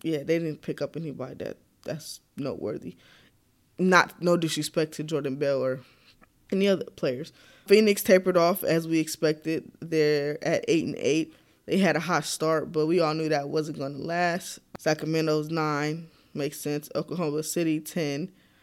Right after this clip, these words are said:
They got Chris Paul still, so I think Chris Paul gonna keep them from being the worst team in the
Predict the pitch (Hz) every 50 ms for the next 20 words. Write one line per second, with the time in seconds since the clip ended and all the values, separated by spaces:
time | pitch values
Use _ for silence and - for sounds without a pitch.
0 | _ _ _ _ _ 165 180 185 185 190 185 - 190 180 - - - 185 170 165
1 | 170 - - - 156 156 165 - 165 156 156 156 - - 135 180 - 185 170 170
2 | - - 170 - - - 170 165 160 156 151 147 151 156 - - 180 175 - -
3 | 143 143 139 147 147 _ - _ _ _ _ _ _ _ _ _ _ _ _ _
4 | _ - - 160 156 151 151 156 151 147 143 147 151 147 131 135 143 147 151 -
5 | - - 156 139 135 135 - - 135 139 135 135 139 151 - 135 131 127 123 120